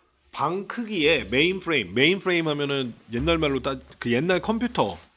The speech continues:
그러니까 이제 개인용 컴퓨터가 아니라 회사에서 쓰던 걸 메인프레임이라고 했어. 그 방 크기, 그냥 메인프레임이라고 하자. 우리나라 말로 그렇게 하니까.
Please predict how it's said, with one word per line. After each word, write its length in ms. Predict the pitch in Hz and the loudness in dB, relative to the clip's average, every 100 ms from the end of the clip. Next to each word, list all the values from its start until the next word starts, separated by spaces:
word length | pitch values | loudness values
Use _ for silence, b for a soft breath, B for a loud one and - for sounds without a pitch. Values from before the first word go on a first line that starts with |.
| _ | _
그러니까 120 | 127 117 | -2 0
이제 100 | 123 | -2
개인용 540 | 123 139 196 196 170 | 2 2 4 2 0
컴퓨터가 360 | 190 180 185 151 | -2 -2 0 0
아니라 180 | 127 | -2
회사에서 420 | 165 208 208 185 170 | -4 -4 -4 -6 -8
쓰던 260 | - 185 | -6 -4
걸 80 | 160 | -4
메인프레임이라고 760 | 110 127 151 147 135 117 98 113 | -4 -4 -4 -6 -4 -4 -6 -8
했어. 360 | 123 85 82 - B B B - | -10 -14 -18 -20 B B B -2
그 440 | 135 127 131 - - | 2 2 -2 -18 -10
방 240 | - 165 185 | -6 -4 -4
크기, 320 | 208 202 - | -6 -8 -10
그냥 260 | 123 147 | -4 -2
메인프레임이라고 680 | 113 123 156 165 147 123 117 | 0 0 0 -2 -2 -2 -2
하자. 140 | 143 131 | -2 -2
우리나라 340 | 117 135 123 | -2 -2 -2
말로 340 | 117 107 104 104 | -2 -6 -8 -10
그렇게 240 | 120 120 | -10 -8
하니까. 400 | 123 123 104 | -10 -8 -10